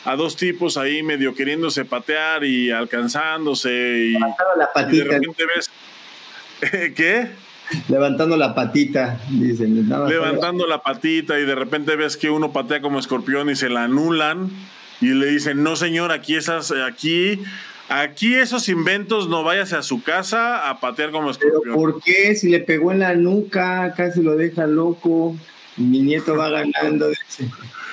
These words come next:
Speaker 1: Sí, o sea, ese, ese tipo de cosas, ¿no? O sea, eh, el deporte se disfruta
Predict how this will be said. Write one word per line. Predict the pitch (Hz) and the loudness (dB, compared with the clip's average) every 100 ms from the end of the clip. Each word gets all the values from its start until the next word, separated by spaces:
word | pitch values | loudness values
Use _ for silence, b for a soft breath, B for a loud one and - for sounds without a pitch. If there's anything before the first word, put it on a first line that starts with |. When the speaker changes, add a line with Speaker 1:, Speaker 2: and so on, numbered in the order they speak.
| B 98 359 339 311 185 151 | B -8 -10 -6 0 0 0
Speaker 1:
Sí, | 139 190 208 | 0 0 0
o | 151 156 | 0 0
sea, | 180 175 160 151 | 0 0 0 -2
ese, | 185 196 185 160 | -2 -2 -2 -2
ese | 190 190 | -2 -2
tipo | 180 180 185 | -4 -4 -2
de | 143 | -2
cosas, | 143 147 131 113 | -2 -2 -2 -2
¿no? | 131 165 | 0 0
O | 139 | -2
sea, | - 135 131 127 117 B B B B B - | -2 0 0 -2 -6 B B B B B -6
eh, | 147 139 147 147 127 147 | -2 0 2 0 0 -2
el | 147 147 147 139 | 0 2 2 0
deporte | 147 180 180 196 | -2 -2 0 -2
se | 165 151 | -2 0
disfruta | 135 - 165 175 180 185 185 175 | 0 0 0 0 -2 0 -2 -4